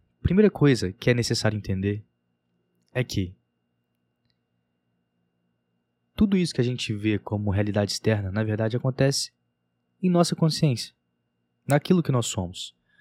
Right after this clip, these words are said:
Em essência, você é pura consciência. Eu sei que há uma ilusão de separação,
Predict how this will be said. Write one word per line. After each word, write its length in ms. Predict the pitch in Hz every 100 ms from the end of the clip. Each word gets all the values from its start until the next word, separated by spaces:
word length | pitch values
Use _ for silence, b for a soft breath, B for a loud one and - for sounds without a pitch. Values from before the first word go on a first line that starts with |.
| b _
Em 180 | 156 175
essência, 560 | 135 - 147 - - - _ _
você 320 | 127 - 135 -
é 80 |
pura 200 | 127 135
consciência. 640 | 131 135 131 131 104 - - _ _ b b b -
Eu 60 | 147
sei 240 | - 196
que 320 | - 127 104 -
há 160 | 120
uma 480 | 120 120 120 117 - _ -
ilusão 640 | 139 127 107 123 127 110
de 120 | 101
separação, 720 | 98 110 104 104 - 110 92